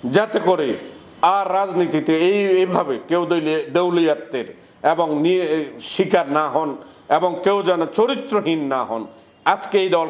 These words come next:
কালকে ওই দল, কালকে সেই দল, এইভাবে যেন নিজের চরিত্রটা নষ্ট না করেন। তারা যেন তাদের নীতি আদর্শ বিবেচনা-, তিনি কত বড় অহংকারী যে বলেন, "আমো লিখে রাখো, নোট করে রাখো, আমি আবার মন্ত্রী হব,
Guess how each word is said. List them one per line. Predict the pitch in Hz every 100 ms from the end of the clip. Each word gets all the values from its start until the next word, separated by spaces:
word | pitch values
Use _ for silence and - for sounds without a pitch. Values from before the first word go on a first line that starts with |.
| 160
কালকে | 202 185 180
ওই | 175 165
দল, | 165 156
কালকে | 208 196 156 165
সেই | - 180
দল, | 160 143 113 - - -
এইভাবে | 185 208 196 196
যেন | 170 160 156 143 113 - - 139
নিজের | 165 180 180
চরিত্রটা | 196 190 190 170 160 165 151
নষ্ট | 156 160 -
না | 147 139 135
করেন। | 135 127 - - - -
তারা | 160 180
যেন | 175 165 165
তাদের | 156 156 151
নীতি | 165 180 190
আদর্শ | 165 160 180 - 143 120 - -
বিবেচনা-, | 160 165 135 110 - -
তিনি | 226 233
কত | - 262 370
বড় | 254 214
অহংকারী | 185 226 220 160 120 - - - _
যে | 131
বলেন, | 160 190 185
"আমো | 180 170 190
লিখে | 190 240 233
রাখো, | 285 208 165 156
নোট | 240 285
করে | - 311 262
রাখো, | 214 - 156 107 - _ -
আমি | 185 240
আবার | 233 262 262
মন্ত্রী | 262 220 254
হব, | 214 131 -